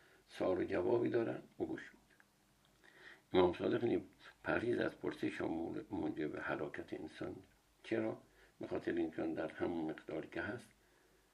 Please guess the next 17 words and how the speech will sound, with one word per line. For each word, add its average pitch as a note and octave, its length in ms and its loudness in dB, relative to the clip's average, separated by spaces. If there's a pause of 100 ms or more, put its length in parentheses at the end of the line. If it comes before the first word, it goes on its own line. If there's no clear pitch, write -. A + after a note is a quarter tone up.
(360)
به F2+ 120 2
همون F#2 220 2
مقدار F2 340 -2
بسنده - 460 -6
می‌کنه. - 380 -10
انسان F2+ 320 2
اگر E2+ 280 -2 (200)
به F#2+ 80 2
همون G2+ 360 0
مقدار، F2+ 400 -4 (680)
م، - 40 -8 (720)
تغذیه‌ای F#2 540 2
که - 160 -6
داشته - 600 -6
اکتفا - 520 -4
بکنه، - 480 -4 (1500)
خب - 220 -4